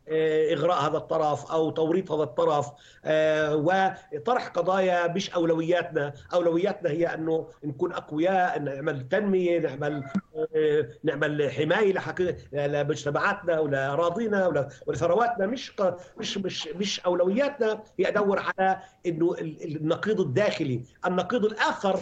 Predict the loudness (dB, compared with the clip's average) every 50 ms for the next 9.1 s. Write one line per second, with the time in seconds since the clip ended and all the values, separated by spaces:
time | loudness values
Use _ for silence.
0 | -4 -8 -8 -4 -4 -4 -4 _ -6 -4 -2 0 0 0 -2 -4 -6 -8 -8 -8
1 | -8 -10 -10 -10 -8 -4 -2 -2 -2 -2 -2 -2 -2 -2 -2 -2 -4 -4 -4 -4
2 | -6 -8 -10 _ -4 -4 -2 -2 0 0 0 0 0 -2 -2 -4 -4 -6 _ -8
3 | -6 -6 -6 -6 -8 -6 -4 -2 -2 -2 -4 -8 -18 _ -6 -4 -2 -2 0 0
4 | -2 -2 -2 -2 -2 -2 0 0 0 0 0 -2 -2 -4 -8 -8 -8 -12 -18 _
5 | -8 -8 -6 -6 -6 -4 -4 -2 -2 -2 -2 -2 0 -2 -2 -2 -2 -4 -4 -6
6 | -12 _ _ -6 -4 -4 -2 -2 -4 -2 0 0 0 0 0 0 -2 -2 -4 -4
7 | -4 -2 -2 -2 0 0 0 -2 -2 -6 -12 _ _ _ -20 _ _ -4 -2 -2
8 | 0 0 0 0 0 0 0 -4 -10 -16 _ _ -20 -10 -4 -4 -4 -2 -2 -2
9 | -2 -2 -2